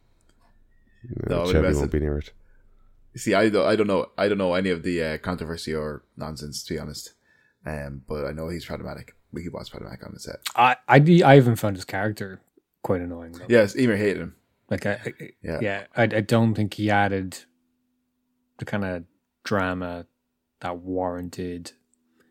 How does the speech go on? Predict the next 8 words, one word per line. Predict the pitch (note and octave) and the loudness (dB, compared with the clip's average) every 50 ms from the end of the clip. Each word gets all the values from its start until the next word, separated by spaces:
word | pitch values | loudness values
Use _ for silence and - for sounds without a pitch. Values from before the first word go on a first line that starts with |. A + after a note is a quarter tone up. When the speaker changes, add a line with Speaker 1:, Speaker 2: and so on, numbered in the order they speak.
| _ _ _ _ _ _ _ _ _ _ _ _ - | _ _ _ _ _ _ _ _ _ _ _ _ 0
Speaker 3:
his, | A#2 A2+ G2 G2+ F#2+ - _ | 2 2 2 0 -4 -6 _
his, | - G#2 G2+ F2 - - - | -4 -4 -4 -4 -6 -8 -6
you | A2 G2+ | -6 -6
know, | F#2 | -6
repeated | E2+ F2+ F2+ - - G2+ G2 F#2 F2+ F2+ | -8 -10 -10 -8 -6 -6 -6 -6 -6 -10
inclusion. | F2 F2 - - G2+ F#2 F#2 - - F2 E2+ | -12 -12 -10 -8 -8 -8 -8 -10 -12 -14 -14
He | - G2+ F#2+ F2+ | -12 -12 -12 -10
was | F2+ F#2 F2+ F2 F2+ F2 - - - - - - | -12 -12 -14 -12 -8 -4 -4 -4 -4 -6 -8 -12